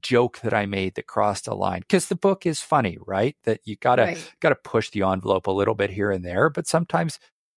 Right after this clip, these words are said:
Speaker 1: you, you cross the line. And, and so I was, I, I didn't let it dictate my writing, but I did always take the opportunity to learn if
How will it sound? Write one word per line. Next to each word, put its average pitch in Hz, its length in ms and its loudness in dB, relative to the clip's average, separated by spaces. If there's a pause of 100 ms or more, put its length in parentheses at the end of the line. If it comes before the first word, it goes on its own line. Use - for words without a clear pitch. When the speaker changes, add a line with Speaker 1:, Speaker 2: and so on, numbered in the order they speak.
(260)
Speaker 1:
you, 131 220 -4
you 123 100 -2
cross 127 400 -2
the 127 80 -2
line. 123 400 0 (180)
And, 101 500 -2
and 101 160 -6
so - 300 0
I 113 120 4
was, 123 340 2 (320)
I, 131 200 2
I 127 120 4
didn't 156 480 0
let 135 140 2
it 101 280 -10
dictate - 760 -4 (360)
my 110 200 0
writing, 107 540 0 (100)
but 113 140 0
I 104 120 4 (140)
did 123 420 2 (200)
always 113 420 2
take 110 260 -8
the 98 80 2
opportunity 98 680 -2 (140)
to - 100 -4
learn 92 760 0 (380)
if 101 360 2